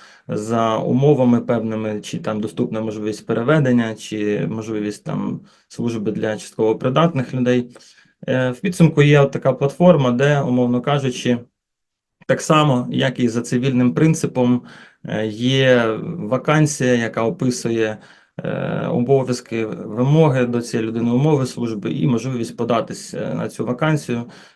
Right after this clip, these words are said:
відгукнутись, заповнити базові якісь, е, для себе, е, важливі речі. Є можливість поділитися, ну, тут конкретно ні. Е, давайте якийсь інший підрозділ покажемо.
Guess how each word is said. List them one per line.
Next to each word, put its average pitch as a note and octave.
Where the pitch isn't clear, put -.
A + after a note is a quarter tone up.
відгукнутись, B2
заповнити A#2+
базові A2+
якісь, G#2+
е, G#2+
для G#2
себе, A2
е, G2+
важливі B2
речі. D3
Є D3
можливість B2
поділитися, B2
ну, B2
тут A#2
конкретно A2
ні. E3+
Е, C3
давайте A2
якийсь -
інший A#2+
підрозділ A2+
покажемо. G#2